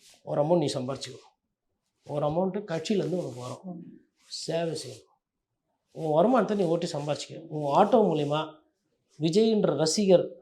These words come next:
நீ, உன்னை வச்சு நான் வந்து மக்களுக்கு சேவை செய்யறேன், நீ ஓட்டுறது நீ எடுத்துக்கோ,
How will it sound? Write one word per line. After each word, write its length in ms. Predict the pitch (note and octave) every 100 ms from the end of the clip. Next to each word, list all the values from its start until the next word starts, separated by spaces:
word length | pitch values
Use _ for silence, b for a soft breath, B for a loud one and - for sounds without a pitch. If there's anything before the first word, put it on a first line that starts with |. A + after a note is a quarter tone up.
| b b _
நீ, 400 | D3+ D#3 - - - _ _ _ _ -
உன்னை 280 | D#3 G#3+
வச்சு 240 | G3 F3+ G3
நான் 200 | E3 E3+
வந்து 180 | D#3+ F#3+
மக்களுக்கு 380 | C#3 E3+ D#3
சேவை 200 | - C3 B2+ -
செய்யறேன், 180 | - _ _ _ _ _ -
நீ 280 | A3 C4
ஓட்டுறது 400 | A3 A#3 - G3+
நீ 160 | B3+ F3+
எடுத்துக்கோ, 300 | C3 C#3